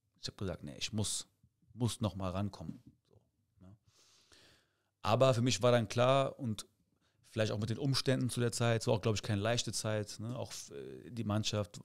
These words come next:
klar, du hast, äh, ne, einen Trainer, der ist so lange da, der ist dann nicht mehr da, plötzlich von heute auf morgen. Ähm, dann hast du einen neuen Trainer, ähm,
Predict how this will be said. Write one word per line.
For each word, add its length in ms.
klar, 260
du 100
hast, 120
äh, 360
ne, 240
einen 180
Trainer, 260
der 100
ist 100
so 140
lange 280
da, 440
der 80
ist 100
dann 140
nicht 160
mehr 100
da, 160
plötzlich 280
von 100
heute 200
auf 80
morgen. 460
Ähm, 480
dann 100
hast 160
du 40
einen 60
neuen 240
Trainer, 520
ähm, 440